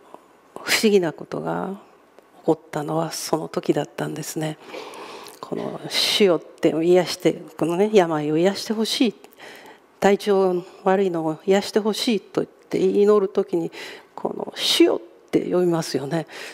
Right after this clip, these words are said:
その、「主よ」と言った時に、バシーンっていう音がして、彼女倒れて。これを、あそこにいたご主人ややすしさんも共に聞いてるかどうか、確かめてもいないんですけれども、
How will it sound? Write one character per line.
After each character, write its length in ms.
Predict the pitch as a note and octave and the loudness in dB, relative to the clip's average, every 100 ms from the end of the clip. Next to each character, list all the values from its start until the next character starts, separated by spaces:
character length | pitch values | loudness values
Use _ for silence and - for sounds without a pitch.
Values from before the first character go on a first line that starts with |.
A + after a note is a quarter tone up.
| - | -10
そ 200 | - G3+ | -2 0
の、 200 | G3+ G3 | 0 -2
「主 440 | - - - - | -2 -2 0 4
よ」 100 | D4 A#3+ | 4 4
と 300 | - - D#3+ | -4 -4 -2
言 60 | |
っ 20 | |
た 240 | - - D#3 | -2 -2 -2
時 340 | F3 D3+ E3+ | -4 -8 -6
に、 220 | D#3 D#3 D#3 D3 D3 | -2 0 0 -2 2
バ 160 | F3+ G3 | 4 6
シ 520 | - - - G#3 - | 4 4 2 -2 -6
ー 40 | A3 | 0
ン 20 | |
っ 20 | |
て 120 | - | 4
い 40 | G#3 | 4
う 60 | |
音 160 | F3+ F3 | 4 2
が 100 | D#3+ | 2
し 160 | - | 0
て、 220 | - D#3 - - - | 0 0 0 -12 -6
彼 220 | E3+ D3+ | -2 -2
女 140 | C#3 | -4
倒 260 | B2+ - C#3 | -8 -6 -4
れ 120 | B2+ | -6
て。 80 | - - - - - - | -10 -10 -8 -10 -14 -12
こ 200 | - - | 0 4
れ 120 | C4 B3+ | 8 8
を、 300 | B3 A#3+ - - - - | 6 2 -4 -20 -20 -4
あ 140 | E3 | -4
そ 160 | - A3+ | 0 0
こ 100 | F3 | 2
に 140 | D#3+ | -2
い 40 | D#3 | 0
た 400 | D#3+ D#3 E3 - | 0 -2 -6 -6
ご 140 | E3 | -4
主 140 | E3+ G3+ | -2 0
人 240 | F3+ D3+ | 2 2
や 200 | D#3 D#3 - - - | 2 0 -6 -18 -6
や 120 | - G3 | -2 0
す 140 | G3+ | 0
し 40 | |
さ 180 | - - | -2 -4
ん 100 | D3+ | -2
も 100 | D3+ | -4
共 260 | - G#3+ G3+ | 0 2 2
に 120 | F#3+ | 2
聞 140 | - | 0
い 40 | G#3+ | 4
て 120 | G#3+ | 4
る 60 | F#3+ | 4
か 120 | G3 | 2
ど 120 | G3 | 2
う 40 | |
か、 200 | - D3 - - - - E3+ | 2 -2 -2 -16 -14 -10 -4
確 220 | - - | 0 2
か 80 | C#4+ | 2
め 120 | C#4 | 2
て 100 | D4+ | 2
も 120 | A#3 | 2
い 100 | E3+ | 4
な 120 | F3+ F#3+ | 4 2
い 80 | |
ん 60 | C#3+ | 0
で 100 | C#3 | -4
す 100 | - | -2
け 120 | D3+ | 0
れ 100 | D3 | 0
ど 100 | C#3+ | 0
も、 240 | C#3+ D3 | 0 -2